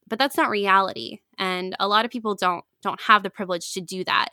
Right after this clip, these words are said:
And it's not as easy for them to do that. And it shouldn't be for us either, you know?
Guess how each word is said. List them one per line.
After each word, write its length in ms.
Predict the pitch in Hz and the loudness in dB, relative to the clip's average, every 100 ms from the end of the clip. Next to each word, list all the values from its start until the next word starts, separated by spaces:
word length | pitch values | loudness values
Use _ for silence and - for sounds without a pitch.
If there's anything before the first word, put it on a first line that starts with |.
| _ _ _ | _ _ _
And 100 | - | -2
it's 100 | 202 220 | 0 0
not 120 | 202 | -2
as 160 | 180 | -2
easy 300 | - 190 185 | -6 -10 -10
for 160 | 180 185 | -10 -10
them 180 | 170 165 | -10 -10
to 140 | - | -12
do 160 | 160 160 | -12 -6
that. 280 | 101 113 - _ _ _ | -2 -2 -4 _ _ _
And 140 | - 202 | -2 0
it 100 | 196 | 0
shouldn't 260 | 277 254 | 0 -2
be 120 | 208 196 | -2 -6
for 180 | - | -2
us 200 | - 180 - | 0 0 2
either, 500 | 190 196 - - - _ _ | 2 2 0 -8 -8 _ _
you 140 | 196 180 | -4 -2
know? 340 | 170 180 196 | 2 0 -2